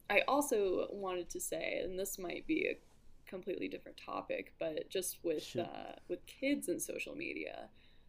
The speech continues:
Speaker 2: Oh,
Speaker 1: um,
Speaker 2: God,
Speaker 1: and the
Speaker 2: yeah.
Speaker 1: digital pacifier, I, <sighs> oh my God, I've seen so many parents, like, when their kid is throwing a fit or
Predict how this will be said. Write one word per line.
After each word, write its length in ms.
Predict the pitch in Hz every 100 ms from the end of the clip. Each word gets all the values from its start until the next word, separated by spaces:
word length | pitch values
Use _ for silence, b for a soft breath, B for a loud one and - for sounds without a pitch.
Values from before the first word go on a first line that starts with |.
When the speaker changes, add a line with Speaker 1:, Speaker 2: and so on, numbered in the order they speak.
| b -
Speaker 2:
Oh, 100 | -
Speaker 1:
um, 220 | 190 160
Speaker 2:
God, 80 | -
Speaker 1:
and 160 | 196
the 60 | 180
Speaker 2:
yeah. 60 | 175
Speaker 1:
digital 400 | 190 185 - -
pacifier, 1120 | - 175 180 - - - - - - - - - - - -
I, 540 | - 196 196 170 131 - - - -
<sighs> 440 | - - - -
oh 100 | 220
my 140 | 208 190
God, 240 | 196 180 - - - - - - -
I've 160 | 214
seen 200 | 226 208
so 360 | - - 196 202
many 200 | 190 170
parents, 640 | 165 170 165 151 143 170
like, 180 | 170 170
when 100 | 175
their 140 | 160 151
kid 220 | - 175
is 120 | - -
throwing 420 | - - 69 - -
a 60 |
fit 480 | - - 214 202 - -
or 340 | 92 - -